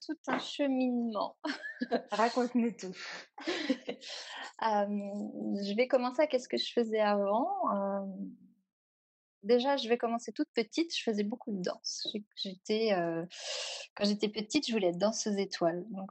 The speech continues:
Speaker 1: j'étais baignée dans la danse classique, que j'ai continuée jusqu'à l'âge adulte. Et puis, euh, je me suis tournée vers des études plutôt artistiques. J'étais très attirée par, euh, les arts graphiques. Donc, j'ai démarré un cursus, euh,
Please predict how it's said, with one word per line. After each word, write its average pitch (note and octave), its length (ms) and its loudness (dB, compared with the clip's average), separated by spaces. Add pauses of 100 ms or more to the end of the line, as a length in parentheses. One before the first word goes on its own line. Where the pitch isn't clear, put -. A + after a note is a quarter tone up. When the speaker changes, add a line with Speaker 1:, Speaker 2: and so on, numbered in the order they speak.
Speaker 1:
j'étais - 260 -2
baignée G#3 340 6
dans G#3 140 4
la F3+ 100 6
danse F#3 220 -2
classique, F#3 580 0 (160)
que F#3 80 0
j'ai E3+ 160 0
continuée F3 500 0
jusqu'à F#3+ 320 0
l'âge D#3+ 200 2
adulte. F3+ 640 0
Et F#3 200 0
puis, F#3 460 0
euh, E3+ 100 4
je F3+ 100 -4
me F3 80 -2
suis - 180 -4
tournée F3 320 0
vers D#3+ 180 -2
des F3 180 -2
études F3 640 0
plutôt - 200 0
artistiques. - 840 0
J'étais F3 400 0 (760)
très A3+ 240 4
attirée A3 680 4
par, F3 360 0
euh, D#3+ 180 -4 (340)
les G3 180 4
arts G3+ 120 6
graphiques. F3 580 2
Donc, F#3+ 140 2
j'ai F3+ 160 2
démarré E3+ 460 2
un E3+ 100 2
cursus, - 680 -8
euh, E3+ 80 -6